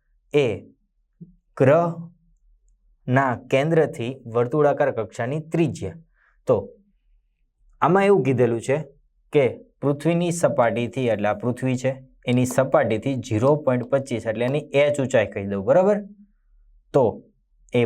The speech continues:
વર્તુળાકાર કક્ષા કેન્દ્રથી કેટલા અંતરે? તો કે આર પ્લસ એચ અંતરે, એમ કહી શકાય, કારણ કે એચ છે એ તો સપાટીથી છે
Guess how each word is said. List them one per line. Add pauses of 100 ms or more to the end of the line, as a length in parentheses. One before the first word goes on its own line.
વર્તુળાકાર
કક્ષા (180)
કેન્દ્રથી
કેટલા
અંતરે? (260)
તો (120)
કે (260)
આર (360)
પ્લસ (300)
એચ
અંતરે, (240)
એમ
કહી
શકાય, (160)
કારણ
કે (260)
એચ (100)
છે (200)
એ (100)
તો (300)
સપાટીથી
છે